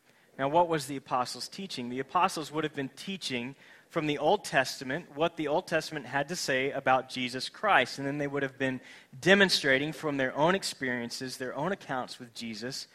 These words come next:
as to how Jesus had fulfilled that, and the good news of the message that we just heard earlier, that Jesus died for our sins and rose from the dead, and that you can be saved through faith in him.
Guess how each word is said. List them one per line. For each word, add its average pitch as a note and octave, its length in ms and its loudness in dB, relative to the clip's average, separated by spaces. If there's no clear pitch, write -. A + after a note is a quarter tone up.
as C#3 280 0
to C#3 320 -4
how D#3 260 0
Jesus D3 380 -6
had C3+ 120 -6
fulfilled B2+ 460 -8
that, G2+ 260 -4
and B2+ 120 -6
the A#2+ 60 -6
good D#3 240 -4
news C3 420 0
of B2 140 -2
the C3 80 -8
message C#3 440 -4
that B2 120 -10
we C3+ 140 -10
just C3 200 -10
heard B2+ 220 -8
earlier, C3 340 -6
that A2+ 200 -2
Jesus B2 360 -8
died A#2+ 340 -2
for D3 180 -4
our C3 160 0
sins A#2 400 -8
and G2+ 180 -12
rose A#2 220 -6
from A#2+ 220 -8
the A2 80 -4
dead, G#2+ 400 -4
and A2 140 -10
that G#2 140 -12
you C3+ 120 -10
can B2+ 160 -10
be A#2+ 100 -10
saved G#2+ 400 -8
through A2+ 140 -16
faith G#2+ 340 -8
in G#2 120 -8
him. G2 280 -10